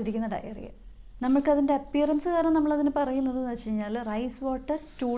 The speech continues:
എന്നാണ്. So, അത്രയും വാട്ടറി ആയിട്ടായിരിക്കും നമുക്ക് ഈ ഒരു, ആ, കോളറ ഉള്ള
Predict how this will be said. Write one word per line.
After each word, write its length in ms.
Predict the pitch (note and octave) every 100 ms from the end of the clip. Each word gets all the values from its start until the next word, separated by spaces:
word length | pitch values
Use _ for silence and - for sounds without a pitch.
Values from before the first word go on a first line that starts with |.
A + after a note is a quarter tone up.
| A#3+
എന്നാണ്. 280 | A#3 F3+ - - - - - -
So, 60 | - G#3+
അത്രയും 480 | G#3+ B3 A#3+ C#4 D4+ C4
വാട്ടറി 340 | B3 A#3+ C#4 B3+
ആയിട്ടായിരിക്കും 460 | A3+ A3+ A3 A#3
നമുക്ക് 260 | A3 G#3+ F4 - - - - - A3+
ഈ 20 | A3 A3+
ഒരു, 120 | C4 F#4 - - -
ആ, 40 | G#3 G3+ F#3+ F#3 F#3
കോളറ 260 | A3 A3 A3+
ഉള്ള 100 | A3